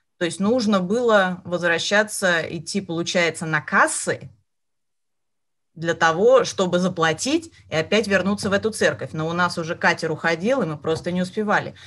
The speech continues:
Поэтому хотели бы, может быть, предложить, м, всё-таки такую возможность предоставлять туристам, опять же, как россиянам, которые были в этом году, и иностранцам, которые часто туда приезжают, всё-таки иметь возможность оплачивать,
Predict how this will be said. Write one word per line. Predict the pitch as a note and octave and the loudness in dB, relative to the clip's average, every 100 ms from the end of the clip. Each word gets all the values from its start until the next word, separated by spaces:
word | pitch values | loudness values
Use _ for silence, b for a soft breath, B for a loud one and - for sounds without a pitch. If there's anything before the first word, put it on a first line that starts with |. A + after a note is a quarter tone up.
| B - | B 0
Поэтому | F#3 G3 G3 | 2 2 0
хотели | G3 F#3 G#3 G3 | 0 0 0 0
бы, | F#3 | 0
может | F#3 F#3 F#3 | 0 0 -2
быть, | F3 E3+ | -4 -6
предложить, | E3+ F3 F3 F3+ D#4 E4+ - - - _ _ _ - - - | -4 0 2 2 0 -4 -12 -20 -20 _ _ _ -20 -16 -8
м, | E3 D#3 D#3 | -6 -6 -4
всё-таки | G3 F3+ - D#3+ | -4 -4 -4 -6
такую | C#3 F3+ F3+ G3 | -2 -2 0 0
возможность | E3+ F3 F3+ A#3 A#3+ F#3+ - | 2 2 2 2 2 -2 -4
предоставлять | F3+ D#3+ - F#3+ F#3+ E3 - | -6 -2 0 2 2 0 -2
туристам, | F3+ B3 C#4+ F#3 E3+ b b b - | -4 -4 -2 -2 -2 b b b -10
опять | - F3+ | -2 0
же, | F3 | 0
как | - F#3 | -2 -2
россиянам, | F3+ G#3 G3 F3+ E3 D#3+ | -2 0 2 2 2 -2
которые | E3 E3+ E3+ E3+ | -4 -2 -2 -2
были | F3 E3+ | -4 -2
в | E3+ | -2
этом | E3 E3 | -4 -4
году, | E3 F3 F3 D#3+ | -2 -2 -2 -6
и | D3+ D3+ | -6 -8
иностранцам, | D3+ D3+ - B3+ E4 C4+ F3 | -6 -6 2 4 4 2 -4
которые | E3+ E3+ F3+ E3+ D#3+ D#3 b b _ | -2 -2 -2 -2 -2 -6 b b _
часто | G3 D#3+ F3+ | -2 -2 -4
туда | E3+ E3+ D#3 | -4 -4 -2
приезжают, | E3 E3+ D#3 D3 C#3 | -4 -4 -2 -4 -4
всё-таки | A3 G#3+ F#3 | -6 -4 -4
иметь | F#3+ F3+ | -4 -2
возможность | E3+ D#3+ G#3+ A3+ E3 D#3+ | -4 -2 -2 -2 -4 -6
оплачивать, | D#3 F3 F3+ F#3 F3+ F3+ | -4 -4 -4 -6 -10 -10